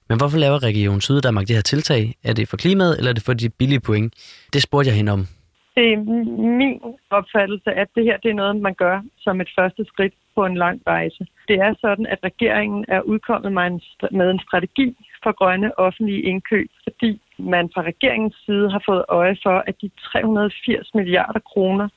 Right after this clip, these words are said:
Speaker 2: som bliver brugt hvert år i det offentlige indkøb, jamen det kan være med til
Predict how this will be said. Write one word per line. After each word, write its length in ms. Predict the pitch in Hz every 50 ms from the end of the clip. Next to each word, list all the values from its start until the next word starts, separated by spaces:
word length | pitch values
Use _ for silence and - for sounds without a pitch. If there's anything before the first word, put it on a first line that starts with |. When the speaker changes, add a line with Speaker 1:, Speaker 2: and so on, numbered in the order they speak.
| _ - - _ _ _ - -
Speaker 2:
som 140 | 214 196 185
bliver 180 | - 190 180 -
brugt 240 | - 208 214 - - - -
hvert 280 | - 226 - - - - -
år 180 | 196 196 196 - -
i 40 | 214
det 140 | 202 190 -
offentlige 420 | 175 180 185 - 226 208 196 -
indkøb, 480 | - 175 190 196 - - 220 196 - - - - _ - - - _ _
jamen 220 | - 202 196 190 185
det 100 | - 208 - _ - -
kan 140 | 226 208 -
være 220 | 269 220 208 202 190
med 200 | 190 185 190 190 -
til 80 | -